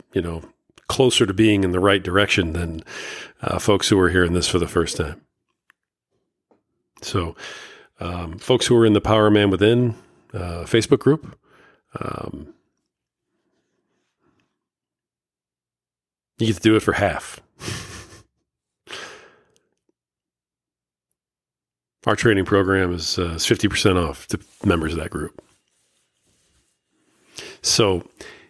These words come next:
if you're thinking about getting into the group, well, join the Power Man Within. <laughs> That's our Facebook group, all right? Uh, look that up, jump in on it. You can go to Facebook and check it out and say, "Hey, Power Man Within."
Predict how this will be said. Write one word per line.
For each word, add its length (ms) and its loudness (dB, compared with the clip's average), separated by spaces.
if 140 0
you're 80 -8
thinking 260 -4
about 320 -6
getting 200 2
into 120 0
the 80 -2
group, 420 0
well, 300 -2
join 260 2
the 80 2
Power 280 2
Man 160 6
Within. 420 2
<laughs> 1800 -8
That's 200 0
our 100 2
Facebook 460 0
group, 280 -12
all 80 -6
right? 220 -4
Uh, 260 0
look 240 0
that 180 4
up, 280 0
jump 320 2
in 140 6
on 180 4
it. 200 -2
You 100 -4
can 80 0
go 100 4
to 60 0
Facebook 480 2
and 280 -4
check 180 2
it 60 0
out 200 2
and 80 -6
say, 120 0
"Hey, 180 -2
Power 300 2
Man 180 4
Within." 420 0